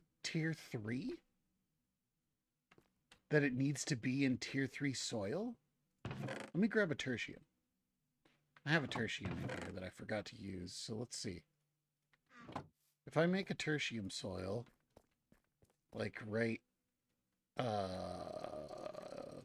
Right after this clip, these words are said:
this was the one? One, two, three, four, five. Yeah, okay, so be, like, right here. Oh, that's not what I wanted to do.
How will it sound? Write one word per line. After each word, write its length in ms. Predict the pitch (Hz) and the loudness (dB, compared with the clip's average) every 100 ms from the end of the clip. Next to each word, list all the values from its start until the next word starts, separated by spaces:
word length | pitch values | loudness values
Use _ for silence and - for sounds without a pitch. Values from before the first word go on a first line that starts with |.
| - | -6
this 200 | 143 - | -4 -4
was 140 | 202 | -6
the 180 | - 214 | -4 -4
one? 260 | 233 226 170 | -2 -2 -2
One, 240 | 139 170 | -2 -2
two, 360 | - 147 139 151 | -4 -2 -2 -4
three, 280 | 135 127 135 | -6 -4 -4
four, 400 | - - 123 120 - | -6 -2 -2 -2 -2
five. 200 | 123 95 110 | -2 -2 -4
Yeah, 140 | 107 90 | -4 -4
okay, 220 | - - | -6 -8
so 380 | - - 104 90 - _ _ _ _ _ _ _ _ _ _ _ _ _ _ _ _ _ _ _ _ _ - - | -8 -6 -6 -8 -12 _ _ _ _ _ _ _ _ _ _ _ _ _ _ _ _ _ _ _ _ _ -12 -2
be, 140 | 131 | 0
like, 160 | 110 98 | 2 2
right 160 | 113 107 | 4 6
here. 220 | 120 151 160 - - - - _ _ - - | 6 4 2 -6 -18 -20 -20 _ _ -10 2
Oh, 160 | 135 | 2
that's 280 | 117 147 - | 4 0 0
not 360 | 120 120 107 - | 2 2 0 -2
what 120 | 90 | -4
I 60 | 82 - | -4 -6
wanted 320 | 90 85 82 | -8 -8 -8
to 60 | |
do. 240 | - 117 | -6 -6